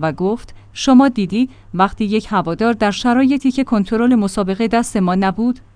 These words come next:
وارد ورزشگاه شد و صحبتی انجام داد، چه محرومیتی برای ما در نظر گرفتند. فکر می‌کنم این اولین بار بود که از شرایط میزبانی محروم می‌شویم و خارج از خانه محرومیتش را پشت سر می‌گذارد."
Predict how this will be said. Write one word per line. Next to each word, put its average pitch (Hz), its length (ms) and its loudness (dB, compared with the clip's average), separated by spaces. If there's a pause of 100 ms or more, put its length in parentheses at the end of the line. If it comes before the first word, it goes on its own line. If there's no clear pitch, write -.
وارد 202 400 0
ورزشگاه 185 560 -2
شد 208 240 -8 (320)
و 165 100 -2
صحبتی 208 500 -2
انجام 160 420 -6
داد، 143 180 -10 (180)
چه 320 160 0
محرومیتی 220 680 2
برای 208 360 -4
ما 202 180 0
در 202 240 -2
نظر 190 260 -4
گرفتند. 151 600 -12 (200)
فکر 262 300 -2
می‌کنم 226 460 2
این 240 160 2
اولین 196 480 0
بار 240 220 0
بود 226 200 -6
که 233 120 -8
از 190 220 -4
شرایط 208 400 -4
میزبانی 208 600 -2
محروم 202 400 0
می‌شویم 180 520 -6 (220)
و 202 100 0
خارج 233 360 -2
از 240 140 -2
خانه 196 220 -2
محرومیتش 202 840 -4
را 180 100 -4
پشت 208 300 -6
سر 233 240 -2
می‌گذارد." 147 580 -8